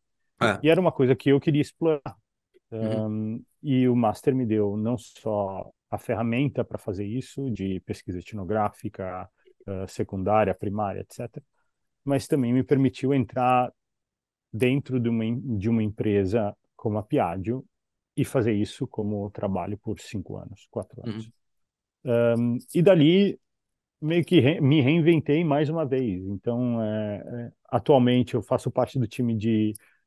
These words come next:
Speaker 2: inovação dentro da Moleskine, mas eu faço praticamente o trabalho de marketing de produto mais do
Speaker 1: Uhum.
Speaker 2: que design puro.
Speaker 1: Uhum.
Speaker 2: Ahn,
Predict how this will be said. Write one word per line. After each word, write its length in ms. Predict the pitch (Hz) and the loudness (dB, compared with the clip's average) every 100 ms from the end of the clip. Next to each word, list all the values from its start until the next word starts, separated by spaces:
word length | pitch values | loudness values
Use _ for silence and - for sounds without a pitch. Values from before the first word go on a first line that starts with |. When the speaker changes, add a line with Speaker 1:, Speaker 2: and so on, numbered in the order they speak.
| - | -2
Speaker 2:
inovação 840 | 123 117 120 - 139 127 120 110 | 2 4 2 2 2 2 2 0
dentro 320 | 101 127 120 | 0 0 0
da 100 | 117 | 0
Moleskine, 720 | 113 107 104 - 139 147 165 170 _ _ _ _ _ _ _ _ _ _ _ _ _ _ _ - | 0 0 -4 -4 -2 -2 -4 -10 _ _ _ _ _ _ _ _ _ _ _ _ _ _ _ -2
mas 260 | 156 131 | 2 4
eu 80 | 131 | 4
faço 800 | - 135 - 156 147 147 139 - - | 2 -2 -2 0 4 6 4 0 -8
praticamente 920 | - 117 - 127 135 - 156 143 139 - | -6 -4 0 0 0 2 2 2 0 -4
o 80 | |
trabalho 360 | 110 120 123 131 | -2 2 2 4
de 260 | 131 127 - | 4 2 0
marketing 520 | 131 123 120 131 - 127 | 0 2 2 0 -2 -2
de 120 | 123 | 0
produto 720 | 117 101 156 160 - 104 - | 0 2 2 0 -2 -6 -6
mais 380 | 117 113 117 104 | -2 0 0 0
do 60 | 143 | 0
Speaker 1:
Uhum. 140 | 143 | 0
Speaker 2:
que 320 | 104 104 101 | 0 0 -2
design 1000 | 98 95 104 104 101 101 104 101 101 - _ - | -4 -2 0 0 0 -2 -4 -4 -6 -8 _ -4
puro. 340 | 120 104 104 - _ _ _ _ _ | 0 0 -4 -14 _ _ _ _ _
Speaker 1:
Uhum. 80 | 131 | -2
Speaker 2:
Ahn, 580 | 127 117 117 117 117 | 0 0 0 -2 -4